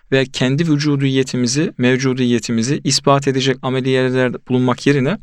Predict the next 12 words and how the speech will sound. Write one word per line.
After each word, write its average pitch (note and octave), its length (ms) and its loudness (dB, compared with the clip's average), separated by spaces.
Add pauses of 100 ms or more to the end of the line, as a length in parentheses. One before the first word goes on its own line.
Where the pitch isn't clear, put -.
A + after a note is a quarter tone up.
(440)
doğrudan D3 400 4
doğruya C3+ 380 -2 (520)
bu D3+ 60 -10
kardeşlerimizin D3 800 0
akidesini C#3+ 500 -2
muhkem C#3 380 0
hale B2+ 200 0
getirecek, C#3 580 -2 (420)
kendi F3+ 300 2
kendimizle E3+ 500 2
uğraşmak D3+ 580 0
yerine C#3 340 0